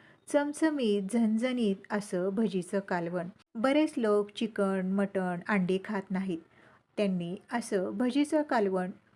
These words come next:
करून खा. मटणापेक्षा सुद्धा हे कालवण भारी लागतं. जे जे लोक मटण, चिकन खातात, त्यांनीसुद्धा हे कालवण खाल्लं तर तुम्ही मटण खाणं विसराल, एवढं भारी हे भजीचं कालवण लागतं.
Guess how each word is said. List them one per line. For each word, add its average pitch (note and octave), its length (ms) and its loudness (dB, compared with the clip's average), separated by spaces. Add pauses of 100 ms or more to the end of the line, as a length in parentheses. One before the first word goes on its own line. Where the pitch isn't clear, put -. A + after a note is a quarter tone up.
(200)
करून F#3+ 420 2
खा. G3 240 -8 (300)
मटणापेक्षा G#3 760 -2
सुद्धा G3+ 480 -4
हे A3+ 180 -4
कालवण G3+ 460 -2
भारी G#3 280 0
लागतं. G3 340 -4 (1200)
जे D4+ 180 4
जे D4+ 200 4
लोक A#3 340 0
मटण, G3+ 420 0
चिकन G3 440 -4
खातात, F#3+ 380 -8 (300)
त्यांनीसुद्धा B3 640 -2
हे A3 280 0
कालवण G3 500 -2
खाल्लं F#3 360 -2 (120)
तर G3+ 80 0 (120)
तुम्ही A3+ 420 -2
मटण A#3+ 580 -4
खाणं A3 300 -2
विसराल, G3+ 440 -4 (320)
एवढं G3+ 380 2
भारी A#3+ 420 -4 (120)
हे G#3+ 200 -2 (160)
भजीचं G3+ 440 0
कालवण F#3 400 -2
लागतं. F3+ 360 -4